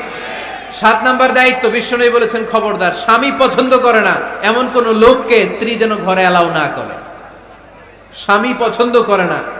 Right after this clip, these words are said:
এমন কোন লোককে আপনার স্ত্রী ঘরে অ্যালাউ করতে পারবে? আমার বোনেরা, খবরদার, আপনার স্বামীর পারমিশন ছাড়া, আপনার স্বামী পছন্দ করে না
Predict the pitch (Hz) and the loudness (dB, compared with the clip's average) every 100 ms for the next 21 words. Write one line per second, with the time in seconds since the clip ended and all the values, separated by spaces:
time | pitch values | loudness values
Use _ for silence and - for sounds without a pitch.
0 | - 160 185 220 214 208 202 202 196 - | -10 -6 -4 -4 -4 -4 -2 -2 -2 -4
1 | 170 131 - 160 185 185 - 190 147 170 | -6 -6 -8 -6 -6 -6 -4 -4 0 0
2 | 180 180 185 190 202 190 185 165 - - | 2 2 0 0 0 2 2 2 -2 -6
3 | - - - - - - - 175 185 190 | -12 -14 -16 -18 -20 -20 -6 -2 0 0
4 | 180 185 165 151 185 190 175 160 127 - | 0 0 0 -2 -2 -2 -2 -2 -4 -6
5 | - - 139 165 - 208 214 240 202 196 | -12 -12 -10 -10 -4 -2 0 -2 -2 -4
6 | 233 - 208 185 190 170 147 - - - | -6 -8 -8 -4 -2 -2 -4 -8 -12 -14
7 | 127 - 147 175 180 190 190 277 254 226 | -14 -12 -10 -8 -4 -4 -4 -4 -4 -2
8 | 196 180 160 | -2 -2 -6